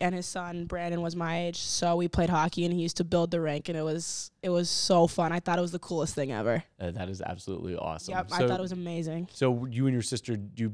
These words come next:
Speaker 2: ever play together on the same team, even though she's a couple years older?
Speaker 1: No, but it was, it was fun 'cause we'd be in the same tournaments, just
Speaker 2: Yep.
Speaker 1: different age groups.
Speaker 2: Okay.
Speaker 1: And so I'd watch her games, and she'd watch mine.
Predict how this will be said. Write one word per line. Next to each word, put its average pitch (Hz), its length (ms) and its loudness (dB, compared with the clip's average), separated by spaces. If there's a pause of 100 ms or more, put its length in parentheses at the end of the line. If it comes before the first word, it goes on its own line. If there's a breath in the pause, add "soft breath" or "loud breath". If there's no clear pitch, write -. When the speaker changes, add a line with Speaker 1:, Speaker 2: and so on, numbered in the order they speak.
Speaker 2:
ever 110 160 -2
play 120 200 4
together 139 280 4
on 135 60 2
the 123 80 0
same 131 240 2
team, 175 400 2
even 143 140 2
though 139 80 4
she's 131 180 0
a 117 40 -4
couple 139 180 0
years 131 180 4
older? 156 320 2 (220)
Speaker 1:
No, 220 500 8
but 208 240 0
it 214 80 2
was, 208 260 2
it - 80 -2
was 208 140 4
fun 233 260 6
'cause 208 160 0
we'd 214 140 2
be 220 80 4
in 220 80 4
the 202 60 2
same 202 340 8
tournaments, 196 580 10
just 196 240 2
Speaker 2:
Yep. 208 100 4
Speaker 1:
different 196 240 4
age 196 260 8
groups. 185 400 10
Speaker 2:
Okay. 120 160 -4
Speaker 1:
And 185 260 -4
so 190 640 -4
I'd 202 220 -2
watch 202 260 -4
her 196 100 -4
games, 190 460 -10
and 185 80 -12
she'd 196 140 -12
watch 185 300 -8
mine. 185 680 -10